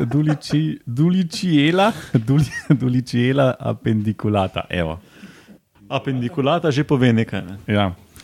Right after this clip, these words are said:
Speaker 1: Torej, eh, samci teh, te vrste imajo eno zelo povečano okončino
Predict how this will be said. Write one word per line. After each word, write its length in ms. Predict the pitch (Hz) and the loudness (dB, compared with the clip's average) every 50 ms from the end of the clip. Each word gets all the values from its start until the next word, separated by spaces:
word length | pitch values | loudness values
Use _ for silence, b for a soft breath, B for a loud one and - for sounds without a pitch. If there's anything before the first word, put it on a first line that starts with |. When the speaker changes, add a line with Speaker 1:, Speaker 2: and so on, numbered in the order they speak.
| B B B B B | B B B B B
Speaker 1:
Torej, 340 | B - 135 139 143 143 139 127 | B 0 4 4 6 6 6 4
eh, 100 | 120 - - 117 110 110 110 107 104 110 | 2 2 0 2 2 4 4 4 2 0
samci 480 | 107 - 117 107 110 127 131 - 160 | 2 2 4 4 4 4 2 2 0
teh, 260 | 131 - 139 131 123 - - - - - | 0 2 0 0 0 -2 -8 -20 -20 -20
te 180 | _ - 127 120 | _ -2 -2 0
vrste 480 | 104 101 101 98 98 - - 135 139 135 - _ 220 220 | 0 0 0 -2 -2 -4 -6 -6 -6 -6 -8 _ -18 -14
imajo 800 | - 107 101 98 98 98 98 101 101 101 98 98 95 95 95 - | -6 -4 -2 0 0 2 2 2 2 2 0 0 0 0 -2 -2
eno 260 | 95 95 98 101 110 107 | -2 0 2 2 2 2
zelo 200 | 101 104 113 107 | 2 2 0 0
povečano 560 | - - 101 98 110 104 - 113 107 107 - | 0 0 0 2 0 2 2 2 2 2 2
okončino 680 | - 104 - - 110 101 - - - 110 113 123 120 | 0 -2 2 2 2 2 2 -2 -2 0 0 0 0